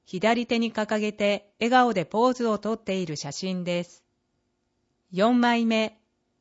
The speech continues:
九月十五日日曜、岩見沢百平祭り。直径二点一メートル、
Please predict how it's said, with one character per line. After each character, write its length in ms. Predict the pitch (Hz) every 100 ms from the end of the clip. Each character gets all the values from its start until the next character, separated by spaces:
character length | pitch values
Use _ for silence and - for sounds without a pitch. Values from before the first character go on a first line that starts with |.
| _ -
九 120 | 262
月 320 | 269 262 170
十 200 | 175 240
五 140 | 254
日 300 | 254 247 202
日 300 | 170 165 -
曜、 420 | 208 202 185 165 - _ _ _
岩 260 | 175 208 254
見 120 | 254
沢 220 | 220 185
百 260 | - 170 -
平 240 | 233 247 247
祭 360 | 240 - 196
り。 240 | 180 175 _ _ _ _ _ _ _ _ _ _ -
直 200 | - 185
径 280 | - 247 254
二 280 | 247 269 262
点 260 | 214 190
一 220 | 160 - 220
メ 160 | 233
ー 20 |
ト 160 | 226 202
ル、 340 | 185 175 -